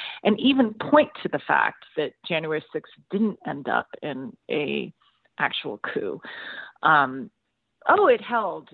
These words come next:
And look, it's, it's all fine. And, and in my view, it's like, well, no, it, like,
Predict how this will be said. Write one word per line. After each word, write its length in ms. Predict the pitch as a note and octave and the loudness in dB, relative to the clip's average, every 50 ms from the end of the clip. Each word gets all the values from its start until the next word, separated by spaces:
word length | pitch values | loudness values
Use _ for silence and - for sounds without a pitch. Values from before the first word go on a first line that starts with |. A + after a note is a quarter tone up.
| - - | -16 -12
And 140 | F#3 G#3+ | -10 -6
look, 300 | C4 E4 F#4 E4+ B3 - | -4 -4 -4 -4 -6 -8
it's, 160 | G#3 F3 - - | -10 -12 -10 -10
it's 220 | - F3+ F#3 - | -10 -10 -6 -2
all 180 | G3+ F3+ E3+ E3+ - A#3+ | 0 0 0 0 -2 -4
fine. 420 | A3 G#3+ G3+ C3+ - - F3 - | -2 -2 -2 -2 -4 -6 -8 -12
And, 240 | - - E3+ E3+ - | -12 -12 -10 -6 -4
and 140 | F3 F#3 F3 | -4 -4 -4
in 120 | F3+ F3+ | -4 0
my 280 | F3+ F3+ G3 A#3 C4+ C4+ | 4 6 6 6 6 4
view, 180 | - D#3+ D#3+ D#3+ | 0 -4 -4 -4
it's 220 | D#3+ E3+ - _ - | -4 -6 -8 _ -4
like, 200 | E3+ E3 - - | -2 -2 -2 0
well, 360 | D#3+ F3+ G#3 A3 F#3 D#3+ D#3 | 2 2 4 4 2 0 -2
no, 260 | F3 F#3+ G#3+ G#3 F3 E2 | -4 -4 -2 -2 -2 -4
it, 140 | E2 - - - | -6 -8 -8 -8
like, 180 | E3 D#3+ D#3 | -8 -8 -8